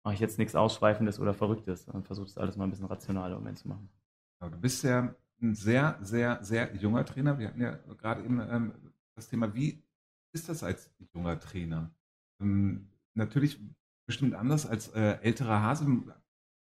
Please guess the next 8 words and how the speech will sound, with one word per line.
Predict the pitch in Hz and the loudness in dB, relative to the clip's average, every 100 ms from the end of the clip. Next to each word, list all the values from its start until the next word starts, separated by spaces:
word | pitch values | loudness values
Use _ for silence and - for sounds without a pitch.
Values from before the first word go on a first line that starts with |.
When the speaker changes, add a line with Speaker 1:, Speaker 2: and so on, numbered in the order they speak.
| - | -2
Speaker 2:
Stellst, | 107 113 110 | 4 4 4
hast | 120 - | 0 0
du | |
dich | 113 110 | -4 0
dann | 110 104 | 2 4
darauf | 98 92 - | 4 2 2
vorbereitet? | 107 120 156 135 143 - - 170 170 | 4 6 6 6 4 2 0 0 0
Oder | 101 110 110 110 | -2 4 4 4